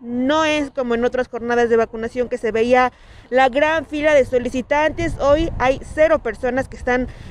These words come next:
eh, pues, acudiendo a la jornada de vacunación, así que es sumamente importante que, de verdad, tomemos conciencia de lo importante que es que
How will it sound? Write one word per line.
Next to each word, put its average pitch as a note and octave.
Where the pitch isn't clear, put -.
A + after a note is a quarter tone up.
eh, A3
pues, A#3+
acudiendo C#4
a B3+
la A#3
jornada B3+
de A#3+
vacunación, C4+
así C#4
que C4+
es C4
sumamente C#4
importante D#4+
que, D#4
de B3+
verdad, C4
tomemos D4+
conciencia D4
de C4
lo C4+
importante F4
que D4
es -
que E4